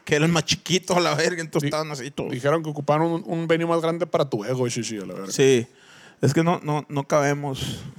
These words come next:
Speaker 1: el ego, este vato y nosotros aquí.
Speaker 2: <clears throat> No, pero sí se puso bien chilo, se puso bien chilo, este,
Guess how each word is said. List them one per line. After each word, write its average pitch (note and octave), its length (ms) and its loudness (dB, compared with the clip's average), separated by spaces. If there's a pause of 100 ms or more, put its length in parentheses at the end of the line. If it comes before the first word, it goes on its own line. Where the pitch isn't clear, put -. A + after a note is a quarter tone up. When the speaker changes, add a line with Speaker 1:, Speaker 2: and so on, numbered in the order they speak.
(220)
Speaker 1:
el B2 180 -4
ego, C3 200 4
este - 180 -2
vato C3 240 2
y C#3 60 -2
nosotros A#2+ 520 -4
aquí. - 220 -12 (2250)
Speaker 2:
<clears throat> C#4 140 0
No, B3+ 140 -2
pero G#3 160 4
sí G3 60 0
se A#3 100 4
puso A#3 200 4
bien A#3 180 4
chilo, G3 340 4
se D3+ 120 -4
puso F3+ 160 -4
bien F#3+ 100 -4
chilo, G3 420 -4 (120)
este, D3+ 800 -8